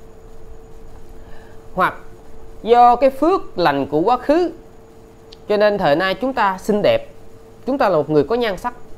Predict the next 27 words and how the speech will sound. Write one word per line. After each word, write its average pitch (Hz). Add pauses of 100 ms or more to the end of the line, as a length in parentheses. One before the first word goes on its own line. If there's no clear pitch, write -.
(640)
Do 233
cái 262
phước 339
lành 147
quá 214
khứ, 302 (600)
đời 156
nay 202
chúng 254
ta 208
là 175
một 151
người 151
nói 180
năng 185
rất -
là 170
cuốn 302
hút 339
người 147
khác. 214 (1500)
Do 240
cái 269
phước 349
lành 165
quá 214
khứ, 339